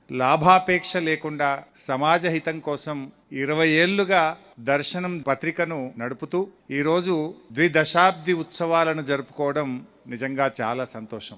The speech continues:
ఆ పత్రిక ఇంత బాగా నడుపుతున్నారంటే ఆయన దృఢమైనటువంటి మనస్సంకల్పం, నిజంగా ఈ సమాజం కోసం ఏదో చేయాలనేటువంటి ఒక పట్టుదలతోనే వెంకన్న గారు ఈ పత్రికను నడుపుతా ఉన్నారు.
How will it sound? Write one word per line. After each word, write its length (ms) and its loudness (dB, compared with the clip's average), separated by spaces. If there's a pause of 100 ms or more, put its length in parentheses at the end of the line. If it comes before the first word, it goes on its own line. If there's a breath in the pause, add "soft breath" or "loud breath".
(160)
ఆ 100 4
పత్రిక 400 0
ఇంత 300 2
బాగా 440 4
నడుపుతున్నారంటే 1040 0 (200)
ఆయన 500 2 (200)
దృఢమైనటువంటి 920 0
మనస్సంకల్పం, 840 -4 (240)
నిజంగా 380 4
ఈ 120 6
సమాజం 500 0
కోసం 360 -4
ఏదో 280 0 (100)
చేయాలనేటువంటి 680 0
ఒక 120 -8
పట్టుదలతోనే 1040 -2 (100)
వెంకన్న 380 -4
గారు 460 -4 (240)
ఈ 100 -8
పత్రికను 500 -6
నడుపుతా 380 -6
ఉన్నారు. 300 -10